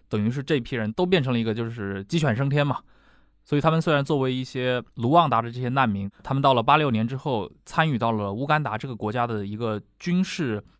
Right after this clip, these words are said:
系统中的一个核心的位置，甚至成为了一些比如说军事情报部门的首脑呀，就很像古典时代会发生的那种故事。就楚国人伍子胥当了吴国的国防部长，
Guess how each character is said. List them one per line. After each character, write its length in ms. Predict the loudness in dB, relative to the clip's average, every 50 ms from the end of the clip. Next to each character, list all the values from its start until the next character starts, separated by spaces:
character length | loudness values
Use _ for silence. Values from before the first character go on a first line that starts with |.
| _ _
系 260 | -10 -4 -2 0 0
统 220 | 0 0 -2 -4 -4
中 160 | -4 -4 -2
的 100 | -2 -4
一 60 | -4
个 120 | -4 -6 -6
核 160 | -4 -4 -2
心 160 | 0 2 2
的 100 | 2 2
位 140 | 0 -2 -4
置， 180 | -8 -12 -20 -20 _ _ _ _ _
甚 180 | 0 2 4 4
至 60 | 4
成 180 | 2 0 -2 0
为 220 | 0 0 0 0
了 120 | 0 -2 -4
一 80 | -4
些 140 | -6 -8 -8
比 100 | -8 -8
如 60 | -10
说 260 | -8 -6 -6 -6 -6 -6 -6
军 140 | -4 -2 -2
事 100 | -2 -2
情 140 | -4 -2 -2
报 120 | 0 0
部 100 | 0 0
门 160 | -2 -2 -2 -2
的 80 | -4
首 180 | -6 -6 -4 -2
脑 180 | -2 -2 -2 -4
呀， 160 | -8 -14 -20 _ _ _ _ _
就 100 | -8 -6
很 220 | -4 0 0 0 2
像 160 | 0 0 -2
古 200 | -2 -2 -2 0
典 200 | 0 0 -2 -2
时 120 | -4 -4
代 200 | -2 -2 -2 -2 -4
会 160 | -4 -6 -2
发 140 | 0 0 0
生 120 | 2 0
的 60 | 0
那 80 | 0 0
种 80 | -2
故 160 | -2 -4 -8 -8
事。 180 | -8 -10 -14 -16 _ _ _ _ _ _ _ _ _ -6
就 80 | -6 -6
楚 220 | -4 -2 -2 0
国 160 | 2 2 4
人 120 | 4 2 2
伍 140 | 0 -2
子 140 | 0 0 -2
胥 280 | -2 -2 -2 -4 -4 -4 -8 -12 _ _
当 160 | 0 2 2
了 80 | 2 0
吴 180 | -2 -2 -2
国 140 | 0 0 0
的 80 | 0 0
国 100 | 0 0
防 160 | 0 0 -2
部 80 | -2
长， 220 | -4 -6 -8 -10